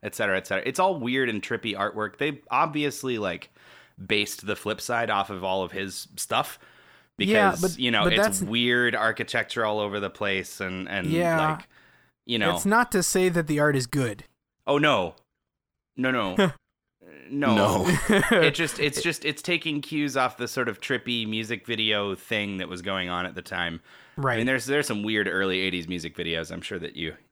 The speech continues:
Speaker 1: know that, but, you know, I mean, if you've
Speaker 2: <laughs>
Speaker 1: ever watched a Genesis mu-, music video.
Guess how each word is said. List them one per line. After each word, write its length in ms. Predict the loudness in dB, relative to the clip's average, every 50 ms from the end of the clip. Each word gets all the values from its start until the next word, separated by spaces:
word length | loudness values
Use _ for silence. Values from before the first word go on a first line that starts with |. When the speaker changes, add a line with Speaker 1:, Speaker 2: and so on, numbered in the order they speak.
| -20 -14
Speaker 1:
know 220 | -8 -6 -4 -4 -4
that, 280 | -4 -4 -4 -6 -6 -8 _
but, 160 | -12 -12 -12 -12 _ _ _ _ _ _ _ -20 _ _ _ _ -12
you 120 | -10 -8
know, 160 | -8 -8 -10 -12 _ _ _ _ _ _ _ _ _ _ _ _ -6
I 40 |
mean, 120 | -2 0 0
if 100 | 2 2
you've 80 | 2
Speaker 2:
<laughs> 0 |
Speaker 1:
ever 160 | 2 2 2 2
watched 280 | 2 0 0 0 -2
a 60 | -4
Genesis 520 | -2 0 0 0 0 0 -2 -4 -6 -4 -4
mu-, 300 | -4 -4 -4 -4 -6 -6
music 320 | -6 -6 -4 -4 -6 -6 -4
video. 340 | -4 -4 -4 -4 -6 -8